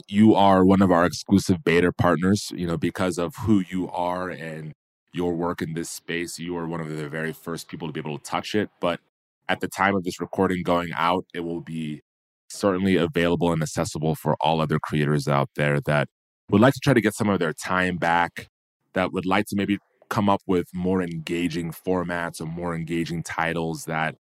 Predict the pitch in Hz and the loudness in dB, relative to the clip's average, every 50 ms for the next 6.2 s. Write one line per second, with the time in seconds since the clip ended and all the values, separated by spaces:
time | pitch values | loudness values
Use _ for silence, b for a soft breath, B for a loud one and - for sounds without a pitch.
0 | _ _ _ - 92 87 - - - 92 92 87 85 92 87 82 - - 92 85 | _ _ _ -6 -6 -6 -6 -6 -4 -4 -4 -2 -2 -4 -4 -4 -4 -4 -2 -2
1 | 85 - 73 78 78 78 - - 90 82 80 80 82 80 76 82 80 76 76 76 | -2 -4 -6 -8 -8 -8 -6 -4 -4 -2 -2 -2 -4 -4 -4 -4 -4 -4 -4 -6
2 | - - - 87 82 78 78 73 - - 82 78 78 78 78 82 78 78 76 76 | -8 -6 -2 0 2 2 0 0 -2 -4 -2 -2 0 0 -2 -2 -2 -2 -4 -4
3 | 71 - _ _ _ _ _ _ _ _ _ - - - 95 90 90 87 - 87 | -6 -8 _ _ _ _ _ _ _ _ _ -18 -6 -2 0 0 0 0 -4 -8
4 | - 87 87 82 82 - 85 82 82 - - 82 80 78 78 76 78 78 76 76 | -6 -4 -4 -4 -4 -4 -6 -8 -6 -4 -4 -2 -2 -2 -2 -2 0 0 0 -2
5 | 76 73 - - 80 76 71 69 - - - 78 76 73 73 - - 71 76 69 | -2 -4 -6 -8 -6 -6 -6 -6 -8 -8 -8 -8 -6 -6 -8 -8 -6 -6 -6 -6
6 | 67 67 - - | -6 -8 -10 -16